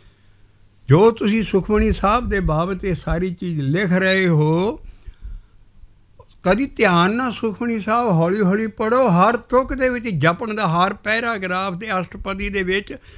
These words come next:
ਜਪਣ ਦਾ ਹੁਕਮ ਹੋਏਗਾ। ਇਹ ਨਾਮ ਜਪਣਾ ਨਹੀਂ ਹੈ ਪਾਠ ਕਰਨਾ।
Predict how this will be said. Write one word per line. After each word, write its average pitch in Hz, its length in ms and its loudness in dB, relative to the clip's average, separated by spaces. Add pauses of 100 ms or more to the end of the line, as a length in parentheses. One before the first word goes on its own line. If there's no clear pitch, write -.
(340)
ਜਪਣ 233 380 2
ਦਾ 262 140 2
ਹੁਕਮ 196 340 -2
ਹੋਏਗਾ। 170 500 -8 (1900)
ਇਹ 208 140 4
ਨਾਮ 185 300 2
ਜਪਣਾ 220 380 0
ਨਹੀਂ 233 280 0
ਹੈ 269 60 -2
ਪਾਠ 233 300 0
ਕਰਨਾ। 214 680 -4